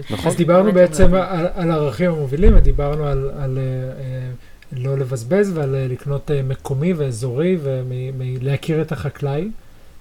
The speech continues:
Speaker 2: אה, נכון, זה, זה הערכים ש-,
Speaker 3: מהמם.
Speaker 2: אה, שמעניינים. אני כן, אה, מא-, מאזין לא מעט ול-, לפודקאסט שלכם ושומע, אה, את שניכם נותנים המון מידע גם. אני חושב שזה גם נורא מעניין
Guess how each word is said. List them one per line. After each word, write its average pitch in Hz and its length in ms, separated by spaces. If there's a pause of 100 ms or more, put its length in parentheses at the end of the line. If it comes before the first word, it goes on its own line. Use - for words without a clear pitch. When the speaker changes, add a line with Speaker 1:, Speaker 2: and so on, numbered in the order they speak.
(180)
Speaker 2:
אה, 139 40 (520)
נכון, 131 240
זה, 135 220
זה 131 200
הערכים 143 460
ש-, 151 100 (560)
Speaker 3:
מהמם. 185 120 (160)
Speaker 2:
אה, 131 260
שמעניינים. 143 960
אני 160 260 (240)
כן, 190 260
אה, 185 280 (420)
מא-, 151 300
מאזין 143 380
לא 175 120
מעט 180 340
ול-, 156 60 (720)
לפודקאסט 143 360
שלכם 160 340
ושומע, 151 680 (480)
אה, 135 40 (600)
את 151 80
שניכם 156 340
נותנים 190 220
המון 180 300
מידע 147 420
גם. 123 200 (140)
אני 120 100
חושב 156 160
שזה 185 140
גם 151 160
נורא 139 220
מעניין 147 500